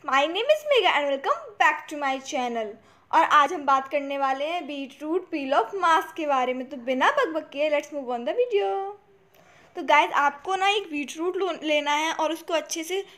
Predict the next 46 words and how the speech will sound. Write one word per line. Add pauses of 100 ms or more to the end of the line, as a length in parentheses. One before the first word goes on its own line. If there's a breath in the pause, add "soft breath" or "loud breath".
(140)
धो
के,
उसकी
छिकल
निकाल
के (380 loud breath)
और
फिर
उसको (260)
क्यूब्स
में
कट
कर
लेना
है।
और
फिर
कट
करने
के
बाद
इसको
एक
मिक्सर
ग्राइंडर
में
डाल
लेना
है। (320 loud breath)
आप
चाहें
तो
कद्दूकस
भी
कर
सकते
हैं
यहाँ,
फिर (160)
आपको
कुछ
ऐसी
सी
कंसिस्टेंसी
मिल
जाएगी।